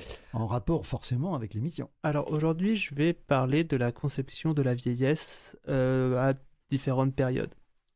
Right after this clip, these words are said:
Speaker 2: Faut savoir que le statut de la personne âgée, de la vieillesse, a beaucoup fluctué, évolué dans les sociétés occidentales à travers les siècles. Là, encore une fois, on va cette fois-ci se concentrer sur les sociétés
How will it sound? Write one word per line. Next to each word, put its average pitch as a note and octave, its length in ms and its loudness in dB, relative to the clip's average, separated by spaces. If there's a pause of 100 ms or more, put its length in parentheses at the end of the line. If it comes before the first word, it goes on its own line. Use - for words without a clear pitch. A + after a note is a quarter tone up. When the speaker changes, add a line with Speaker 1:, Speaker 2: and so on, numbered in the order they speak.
(1040)
Speaker 2:
Faut D3+ 60 -2
savoir D3 400 0
que D3 100 -2
le C3+ 120 0
statut D#3 500 0
de C#3+ 80 -2
la C3+ 80 4
personne C#3 340 -4
âgée, C#3+ 280 -2
de D#3 100 -6
la C3+ 140 -2
vieillesse, C#3+ 680 -2
a D3+ 220 2
beaucoup C#3+ 380 -2
fluctué, D3 560 -2
évolué C3 540 0
dans D3+ 120 -2
les B2+ 80 -2
sociétés C#3+ 600 0
occidentales D3+ 760 0 (540)
à C#3+ 80 4
travers C#3 240 4
les C3+ 60 4
siècles. C3 200 0
Là, B2+ 80 4
encore B2+ 180 -2
une B2+ 80 -2
fois, D3 180 2
on D3 40 4
va C3+ 200 4
cette C3+ 340 -4
fois-ci - 200 -2
se - 80 -6
concentrer C3 380 2
sur - 160 -4
les C3+ 80 2
sociétés - 600 -2